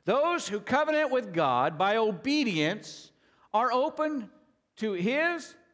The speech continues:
and to the covenant's promise. Galatians six seven says, "Whatever you put into it, you get out of it." John fourteen eighteen says,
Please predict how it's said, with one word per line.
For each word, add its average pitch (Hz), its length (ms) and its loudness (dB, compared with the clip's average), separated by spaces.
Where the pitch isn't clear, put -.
and 285 260 0
to 254 140 -2
the 262 120 0
covenant's 220 760 -2
promise. 151 600 -4
Galatians 175 360 -2
six 208 240 -4
seven 247 400 -2
says, 208 260 -4
"Whatever 220 360 0
you 254 140 -4
put 254 220 -2
into 285 300 0
it, 277 140 -4
you 226 100 -4
get 214 200 0
out 160 200 2
of 104 100 -4
it." 87 120 -10
John 208 300 0
fourteen 240 600 -2
eighteen 254 520 -2
says, 214 340 -2